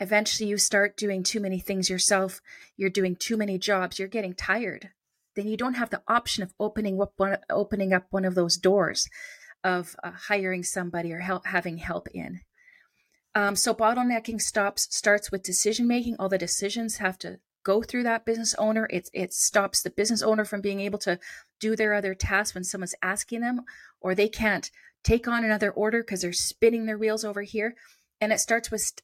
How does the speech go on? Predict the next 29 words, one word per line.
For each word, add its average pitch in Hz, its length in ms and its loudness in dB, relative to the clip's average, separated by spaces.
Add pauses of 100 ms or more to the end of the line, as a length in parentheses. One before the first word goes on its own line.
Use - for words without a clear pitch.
with 202 160 -4
tasking 196 540 0
as 175 140 -6
well. 165 340 -8 (240)
So - 180 -4
they 190 100 -2
can't 190 260 -2
hand 190 260 -4
any 180 320 -4
little 190 280 2
thing 185 240 0
over. 185 440 0 (440)
So 185 280 -4
everything 220 720 -2
starts 190 380 0
and 196 80 -6
stops 190 320 -2
with 185 120 -8
them. 175 380 -6 (1120)
And 185 180 2
it's, 185 300 -4
it's 190 220 -2
an 196 80 -2
exhausting 185 560 0
place 185 300 -4
to - 80 -4
be - 220 -4
in. - 220 -4 (100)
<laughs> 254 300 4